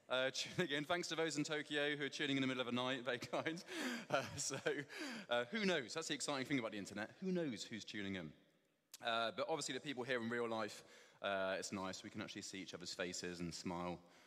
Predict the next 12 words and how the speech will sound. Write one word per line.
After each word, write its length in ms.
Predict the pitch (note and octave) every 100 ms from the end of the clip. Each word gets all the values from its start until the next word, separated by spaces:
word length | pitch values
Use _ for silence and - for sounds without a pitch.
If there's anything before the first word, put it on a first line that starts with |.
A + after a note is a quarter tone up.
| -
wave, 360 | F2+ E2+ E2+ E2+ - -
shout, 440 | - F#2 E2+ E2+ -
whatever. 320 | E2+ E2+ D#2+ - - - - -
Uh, 280 | G2 G2+ G#3
so 240 | F#3 F#3
today, 440 | F#3 G3 G#3 G#3+ -
um, 400 | D#3+ D#3 D#3 D#3+
actually 240 | - F#3+ F3
in 80 | D#3+
preparation 500 | G3+ F3+ F#3 - C3+
for 140 | A#2+
this, 380 | B2+ A#2+ -